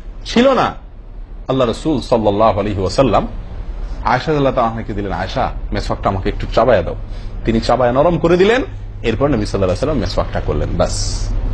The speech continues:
এই মেসওয়াকের পরে তার মৃত্যু এবং এই মেসওয়াকের মাঝখানে আর কোনো আমল করার সুযোগ ছিল না। ভাই, কত গুরুত্বপূর্ণ আমল বোঝা উচিত।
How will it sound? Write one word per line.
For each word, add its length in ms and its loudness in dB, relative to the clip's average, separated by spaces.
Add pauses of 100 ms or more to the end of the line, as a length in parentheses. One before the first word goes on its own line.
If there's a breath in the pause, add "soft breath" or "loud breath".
(360)
এই 140 4
মেসওয়াকের 560 4
পরে 300 4
তার 220 2
মৃত্যু 520 2
এবং 340 2 (580)
এই 80 4
মেসওয়াকের 560 2
মাঝখানে 400 0
আর 120 2 (100)
কোনো 140 -4
আমল 240 -2
করার 220 -2
সুযোগ 420 2 (380)
ছিল 260 -4
না। 100 -6 (540)
ভাই, 240 -2 (500)
কত 180 0
গুরুত্বপূর্ণ 500 0
আমল 260 2 (240)
বোঝা 260 0
উচিত। 280 0